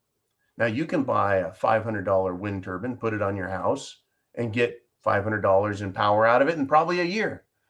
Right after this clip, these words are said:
But these big things, folks, they're so big.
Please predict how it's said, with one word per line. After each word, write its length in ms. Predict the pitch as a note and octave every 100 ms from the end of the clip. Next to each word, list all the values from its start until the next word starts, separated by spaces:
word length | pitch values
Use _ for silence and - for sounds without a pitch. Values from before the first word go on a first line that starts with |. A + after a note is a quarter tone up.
| _
But 120 | C3
these 200 | C3+ C#3
big 300 | - D#3+ E3 D#3
things, 340 | F3+ F#3 E3+
folks, 320 | - F#3 F3+
they're 180 | - B2+
so 440 | A#2 - A#2+ C#3+
big. 400 | B2+ B2+ G#2+ D#2+